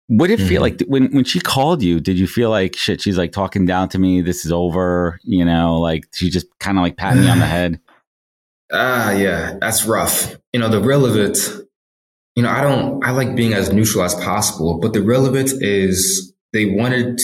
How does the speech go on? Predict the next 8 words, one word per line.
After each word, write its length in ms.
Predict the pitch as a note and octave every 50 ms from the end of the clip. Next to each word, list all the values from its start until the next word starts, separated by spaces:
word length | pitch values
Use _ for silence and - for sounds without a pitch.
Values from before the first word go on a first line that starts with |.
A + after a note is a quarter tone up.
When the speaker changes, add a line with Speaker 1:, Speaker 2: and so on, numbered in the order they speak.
| - -
Speaker 2:
to, 320 | G#2+ G2+ G2 G2 F#2+ F2+ F2+
I 60 | F2+
guess, 300 | F2+ F#2 F2 F2 - - -
quote 220 | - G#2 G2+ G2
unquote, 240 | F#2+ - F2+ C#2 D2+
little 300 | F2 F#2+ A2 A2+ A2 G#2
bro 240 | - G2 G2+ A2 A2+
me, 380 | B2 B2 C3 C3+ C3+ C3 C3